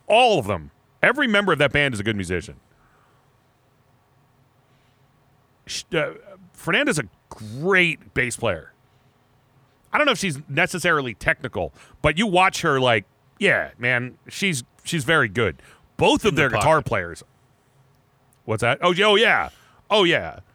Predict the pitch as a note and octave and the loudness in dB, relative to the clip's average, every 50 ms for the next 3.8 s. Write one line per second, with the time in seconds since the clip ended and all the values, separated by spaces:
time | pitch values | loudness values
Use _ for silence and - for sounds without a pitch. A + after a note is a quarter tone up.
0 | _ _ _ _ _ - G#3 G3 D#3 C#3 C#3 B2 F#2 C2+ - - - G3 A#3 A3 | _ _ _ _ _ -2 0 0 2 2 2 0 0 -2 -8 -4 0 2 2 4
1 | G#3 G3 D#3 B3 C4+ C#4 - A#3 G#3+ F3 - E3+ C#3 - E3+ E3+ C#3+ - - E3 | 4 2 4 2 2 2 2 0 -2 0 0 -2 -4 -2 -2 -2 -2 0 0 0
2 | D3+ C3 - - C#3+ C3+ D3 D#3 E3+ F3 E3+ D#3+ C#3+ D3+ C#3+ B2+ B2 B2 C3+ B2+ | 0 0 0 -4 -6 -4 -2 -2 0 0 0 0 0 -2 -4 -4 -4 -2 0 0
3 | B2 C#3+ D3+ - G2+ G#2+ C#3+ E3+ D#3+ A#2+ F2 E2+ E2+ D2 D2 - | 0 0 -2 -4 -8 -8 -8 -8 -8 -10 -10 -10 -12 -12 -14 -16